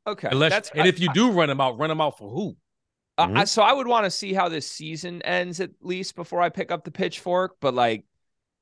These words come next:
Speaker 1: I mean, this, this is a pretty crazy extended stretch of pretty horrible basketball from this group. The only thing I would just say, like, looking at Holtmann, who he's been his entire career, even prior to Ohio State,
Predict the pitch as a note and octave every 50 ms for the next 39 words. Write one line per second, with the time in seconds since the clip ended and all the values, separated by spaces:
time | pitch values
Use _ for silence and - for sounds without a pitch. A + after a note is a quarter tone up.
0 | _ - - B2+ G2+ D#3 D#3+ F#3+ G#3 - - - - G#3 G#3+ G#3+ D#3+ C3+ A#2+ F#2+
1 | - - - F#3 F3 D#3+ C3+ A2 G2 _ - - - - - D3+ D3 C#3+ C3+ A#2
2 | A#2+ A#2 A2 G#2 - - - B2+ A#2+ A#2 A2 G#2 - - - B2 A2+ A2 - -
3 | G#2 G2 - B2+ A2 G#2 G#2+ A#2 A2 A2 G#2+ G#2 G2+ G2 F#2 A2 A2+ A2 A2+ -
4 | G#2 G#2 A2 G2+ G2+ - G#2+ G2 G2 - - - F3+ D3+ B2 - D#3+ F3+ A3+ A#3+
5 | A#3+ A#3 A#3 G#3 F#3+ F#3 F3 D3+ D3 C#3 - - - F#3 E3+ C#3+ C3 B2 A#2 D3
6 | F3 - - D#3+ C3+ G#2 A#2+ C#3+ D3+ D#3 - B2+ B2 A#2+ C#3 C#3+ B2+ A#2 - -
7 | B2+ C#3 C#3 C3+ B2+ A2+ A2 G#2 G2+ - C3 C3+ C3 A2+ - - F#2+ B2 F3 D3
8 | G#2 G2 - - - - - _ - D#3 E3 D#3+ B2+ - - C#3 C#3 D3+ E3 D3
9 | B2+ - D3+ B2+ A#2 A2+ B2 C3+ B2 A2 A2 - - - - F3 C#3 -